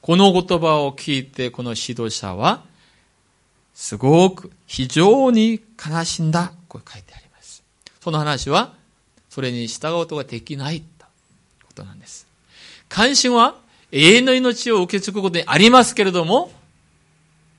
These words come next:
そうしなさいと言ったら、ダメと言うんです。なぜ？自分の心、自分の考え方を変える、変えることが簡単なことはないということなんです。これが普通の、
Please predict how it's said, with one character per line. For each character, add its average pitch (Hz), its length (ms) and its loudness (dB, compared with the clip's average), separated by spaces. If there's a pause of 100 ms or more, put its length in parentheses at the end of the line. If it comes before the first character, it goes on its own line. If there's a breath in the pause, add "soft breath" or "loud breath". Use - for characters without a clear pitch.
(420)
そ 160 160 -4
う 151 60 -2
し 156 120 -6
な 180 160 0
さ 208 140 -4
い 208 80 -4
と 208 80 -20
言 160 100 -8
っ - 40 -12
た 135 120 -8
ら、 190 220 -2 (460)
ダ 107 120 -16
メ 170 160 0
と - 240 -14
言 90 80 -20
う 92 40 -20
ん 87 60 -20
で - 80 -20
す。 - 200 -20
な 107 100 -10
ぜ？ 190 260 -4 (240 soft breath)
自 - 180 -10
分 143 120 -10
の 139 80 -10
心、 123 320 -8
自 117 140 -10
分 120 80 -10
の 113 80 -10
考 120 140 -14 (120)
え 131 60 -10
方 123 240 -12
を - 20 -12
変 170 260 -10
え 202 40 -6
る、 - 160 -12
変 180 160 -4
え - 20 -4
る 196 80 -8
こ 165 80 -8
と 123 140 -14
が 143 160 -10 (600 soft breath)
簡 139 200 -8
単 135 180 -8
な 107 100 -6
こ 101 100 -12
と - 100 -18
は 95 60 -18
な 127 120 -10
い 185 80 -8
と - 220 -18
い 113 40 -10
う 104 40 -16
こ 104 80 -20
と - 120 -20
な - 60 -20
ん - 100 -20
で - 100 -20
す。 - 240 -20 (4000 loud breath)
こ 226 120 2
れ 233 100 8
が 220 100 2
普 - 120 -8
通 202 260 -8
の、 175 280 -4